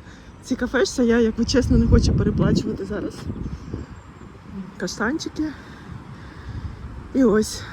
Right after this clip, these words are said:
вид на океан. І там так само. Ну, дуже кайфово. Я от люблю такі ранки, коли можна прогулятись так і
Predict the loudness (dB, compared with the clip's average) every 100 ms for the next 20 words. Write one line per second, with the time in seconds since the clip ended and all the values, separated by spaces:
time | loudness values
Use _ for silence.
0 | -14 -14 -12 -2 0 2 2 2 0 -2
1 | -2 -6 -8 -14 -14 -14 -14 -12 -10 -10
2 | -12 -16 -10 -6 -2 0 0 -2 -2 0
3 | -2 -4 -12 -16 -16 -16 -14 -14 -14 -14
4 | -14 -14 -14 -14 -14 -14 -16 -16 -16 -16
5 | -16 -14 -14 -12 -10 -10 -10 -6 -4 -4
6 | -6 -4 0 4 6 6 4 2 0 0
7 | -2 -4 0 2 2 4 4 4 2 2
8 | 4 4 6 8 8 6 4 4 2 -2
9 | -2 0 2 4 4 6 6 6 4 2
10 | 4 4 2 -2 -4 -4 -2 -2 -4 -8
11 | -14 -12 -12 -8 -6 -6 -8 -12 -4 0
12 | 4 4